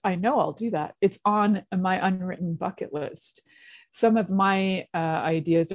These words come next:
are things that are, are, are just ideas, and they kinda come fleeting, so I forget to write them down on my, my, uh, bucket list or my asks list for the universe. So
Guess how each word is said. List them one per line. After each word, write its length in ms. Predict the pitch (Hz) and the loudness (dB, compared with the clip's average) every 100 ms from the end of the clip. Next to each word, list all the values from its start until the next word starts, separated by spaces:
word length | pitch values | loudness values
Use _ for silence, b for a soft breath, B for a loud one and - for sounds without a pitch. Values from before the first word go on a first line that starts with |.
| 175 | -2
are 160 | 170 | -2
things 520 | 165 170 165 165 156 | -2 -8 -6 -8 -6
that 300 | 170 160 160 - _ _ _ _ | -4 -2 -2 -6 _ _ _ _
are, 480 | 185 170 165 170 165 - | 0 2 2 0 -2 -4
are, 220 | - 180 - | 0 2 6
are 100 | 208 | 4
just 200 | 247 247 | 4 2
ideas, 320 | 208 233 190 | 2 2 0
and 100 | 175 | -4
they 40 | |
kinda 220 | 165 208 | -4 -6
come 200 | 208 196 | -4 -6
fleeting, 420 | 170 - 185 175 156 | -4 0 0 0 -6
so 140 | 175 | -8
I 20 | |
forget 300 | - 175 170 | -4 -4 -4
to 120 | - | -4
write 240 | 175 170 - _ | -4 -4 -6 _
them 140 | 170 156 | -8 -4
down 280 | 160 165 | -2 -2
on 200 | 160 151 | -4 -6
my, 240 | 151 151 156 b b b _ | -6 -8 -10 b b b _
my, 380 | 165 170 160 156 | -4 -2 -2 -2
uh, 320 | 156 156 - - - _ 151 147 - | -2 -4 -6 -8 -20 _ -14 -8 -4
bucket 320 | 160 - - _ 156 | -4 -4 -10 _ -12
list 360 | 127 143 - | -12 -12 -12
or 40 | 165 | -12
my 140 | 160 | -10
asks 540 | - 139 143 - - - | -10 -12 -12 -20 -20 -12
list 320 | - - - | -10 -10 -8
for 120 | 170 | -6
the 140 | 156 | -6
universe. 580 | 151 156 151 160 156 - | -6 -8 -8 -8 -8 -10
So 320 | - 170 151 | -6 -4 -4